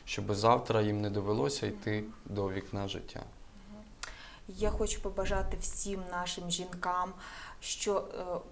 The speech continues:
Speaker 2: бути мамою — це класно, це здорово. Е, бути мамою — це дуже, ну, <laughs> емоційно, так дуже класно.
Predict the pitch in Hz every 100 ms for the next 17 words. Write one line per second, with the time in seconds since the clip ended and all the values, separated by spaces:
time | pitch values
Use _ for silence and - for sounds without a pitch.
0 | 170 226 233 226 240 269 247 208 - 220
1 | 208 208 226 214 208 - 170 175 202 196
2 | 190 214 190 160 160 - - - - -
3 | 180 175 180 175 196 220 220 233 247 220
4 | 196 - - - 196 190 190 - - -
5 | - - 175 240 240 240 214 190 214 190
6 | - - - - 175 - 185 185 208 226
7 | 226 - - - - - - - - -
8 | - 190 190 233 233 208 185 - - -
9 | - 180 170 170 170 175 170 185 170 -
10 | 165